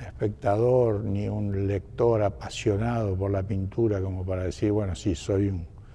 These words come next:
siempre me interesó. Y algunos autores,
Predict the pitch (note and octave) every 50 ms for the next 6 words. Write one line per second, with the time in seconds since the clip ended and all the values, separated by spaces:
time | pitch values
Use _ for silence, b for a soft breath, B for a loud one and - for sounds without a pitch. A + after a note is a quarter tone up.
0 | B B B B B B B B B B B B B B B - - - - G3
1 | G3+ G#3 G#3+ E3+ C#3+ A#2+ G2+ - F#2 - D#2+ - - - F#2 E2+ F2 B B B
2 | B B B B B B B - - - - - - - - B B B B B
3 | B B B B B B - - - - A#2+ A2 A2 G#2+ G#2+ G#2+ G#2+ A2 - -
4 | - A#2+ G#2 G2+ G#2+ B2+ D3 E3 E3+ - - C#3 B2 B2 B2+ - F3 E3 C#3+ A#2+
5 | A2+ A2 A2+ - - - -